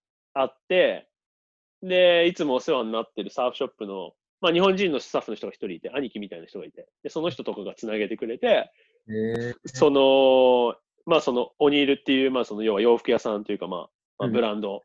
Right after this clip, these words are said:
Speaker 1: の中でインターンシップやることになって、
Speaker 2: うん。へー。
Speaker 1: で、それで、その中で結構自分の描いたイラストをちゃんと、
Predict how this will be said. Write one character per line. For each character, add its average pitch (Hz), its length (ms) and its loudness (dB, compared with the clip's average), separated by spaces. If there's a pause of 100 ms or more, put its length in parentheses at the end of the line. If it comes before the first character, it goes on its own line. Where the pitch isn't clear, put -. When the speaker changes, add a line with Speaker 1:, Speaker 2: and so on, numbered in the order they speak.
(160)
Speaker 1:
の 110 80 -12
中 110 260 -6
で 180 400 2 (260)
イ 127 120 -8
ン 127 60 -2
タ 123 60 -2
ー 117 40 -2
ン 113 40 -10
シ 127 100 -8
ッ - 60 -12
プ 120 60 -6
や 104 80 -4
る 107 80 -6
こ 113 100 -10
と 104 100 -12
に 98 80 -12
な 90 60 -16
っ 82 40 -18 (140)
て、 151 320 0 (400)
Speaker 2:
う 113 60 -6
ん。 - 20 -6
へ 104 120 -6
ー。 - 20 -6
Speaker 1:
で、 110 80 -4
そ 156 100 -2
れ 139 140 0
で、 123 240 2 (880)
そ 220 180 -4
の 233 80 -2
中 247 260 2
で 214 320 2
結 175 200 -2 (100)
構 120 500 2
自 135 120 -2
分 139 180 0
の 139 100 0
描 139 200 2
い 127 40 -2
た 117 60 2
イ 110 100 2
ラ 117 140 0
ス - 80 -18
ト 139 180 0
を 156 80 4
ち - 80 -10
ゃ 120 100 -2
ん 110 100 -10
と、 110 360 -2